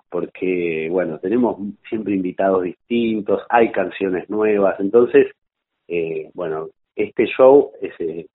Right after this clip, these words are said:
es particular, va a venir Jorge Vázquez de invitado, que es amigo,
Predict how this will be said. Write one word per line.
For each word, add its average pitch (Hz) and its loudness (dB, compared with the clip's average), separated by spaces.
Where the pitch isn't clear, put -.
es 85 -12
particular, 113 4
va 107 4
a 107 2
venir 104 -4
Jorge - -4
Vázquez 101 2
de 87 -6
invitado, 123 4
que - -20
es - -20
amigo, 113 2